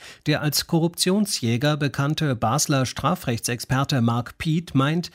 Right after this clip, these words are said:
dass nun die Ethikkommission des Weltfußballverbandes Untersuchungen starten müsste.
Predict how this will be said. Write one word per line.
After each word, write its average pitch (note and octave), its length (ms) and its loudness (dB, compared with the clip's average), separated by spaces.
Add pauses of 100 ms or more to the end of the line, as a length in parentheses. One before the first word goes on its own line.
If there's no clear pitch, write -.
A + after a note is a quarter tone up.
(200)
dass C3 260 -2
nun F#3 240 4
die E3+ 200 2
Ethikkommission B2 800 2
des A#2+ 180 0
Weltfußballverbandes B2+ 1160 0
Untersuchungen C3 760 0
starten A#2+ 400 2
müsste. A2+ 460 2